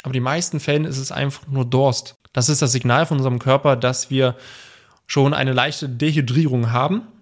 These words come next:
Also hier auch der Tipp an dich, wenn du merkst, du sitzt zum Beispiel am Schreibtisch und merkst, hm, ich könnte jetzt irgendwie was essen, weil mein Magen sich signalisiert,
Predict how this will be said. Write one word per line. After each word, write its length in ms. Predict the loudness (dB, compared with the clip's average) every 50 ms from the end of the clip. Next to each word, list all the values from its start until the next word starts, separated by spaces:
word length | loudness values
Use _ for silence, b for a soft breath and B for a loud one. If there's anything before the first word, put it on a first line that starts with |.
| _ _ _ _ _ _ _ _ _ _ B B B B _ _
Also 180 | -6 -2 2 4
hier 200 | 4 6 6 4
auch 80 | 4
der 140 | 2 0 -2
Tipp 260 | 0 0 -2 0 0
an 160 | -2 -2 0 2
dich, 240 | 0 0 -2 -4 _ _
wenn 200 | 0 2 4 6
du 100 | 6 6
merkst, 340 | 6 6 4 4 2 0 -4
du 80 | -4 -2
sitzt 480 | -2 -2 -2 -4 -4 -4 -8 -8 -6
zum 100 | -4 0
Beispiel 280 | 0 0 0 0 -2 -2
am 100 | -2 -2
Schreibtisch 720 | -2 -2 -2 -2 -2 -2 -2 -2 -2 0 -2 -4 -6 B B B B B B B B B B B B
und 200 | B -6 -4 -2
merkst, 300 | 0 -2 -2 -2 -6 0
hm, 260 | 2 4 4 4 2
ich 140 | -2 -6 -10
könnte 320 | -6 -2 0 0 0 0 -2
jetzt 140 | -4 -2
irgendwie 260 | -2 0 0 2 2 2
was 160 | 0 0 -2
essen, 380 | -4 -4 -4 -2 -2 -2 -2
weil 140 | 0 0 0
mein 220 | 0 0 -2 0 0
Magen 440 | 0 0 0 2 0 0 0 0
sich 260 | 0 -2 -2 -4 -6 -10 -8
signalisiert, 800 | -4 -2 -2 0 0 0 0 0 0 -2 -2 -2 -4 -4 -6 -10